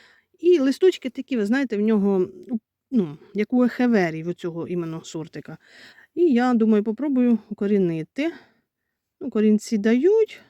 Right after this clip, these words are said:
ну, слабенько дають. Тут ось п'ять листочків, але ж вони не всі такі, знаєте, що гарно пішли. Так, потім, а, що в мене ще?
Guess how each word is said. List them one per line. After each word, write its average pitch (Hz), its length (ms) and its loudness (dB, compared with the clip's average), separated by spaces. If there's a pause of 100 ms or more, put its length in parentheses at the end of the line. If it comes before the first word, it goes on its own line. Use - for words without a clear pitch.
ну, 403 80 -2
слабенько 196 560 -2
дають. 156 480 -8 (120)
Тут - 180 -12
ось - 140 -8
п'ять 196 240 -2
листочків, 240 680 0
але 214 200 0
ж 208 120 -8
вони 208 360 0
не 208 180 2
всі 190 300 -6
такі, 170 320 -12
знаєте, 170 480 -8
що - 300 -16 (560)
гарно 175 420 -2
пішли. 170 640 -6 (840)
Так, 180 420 0
потім, 339 520 2 (140)
а, 277 520 0 (840)
що - 220 -4
в - 20 2
мене 226 340 4
ще? - 280 -6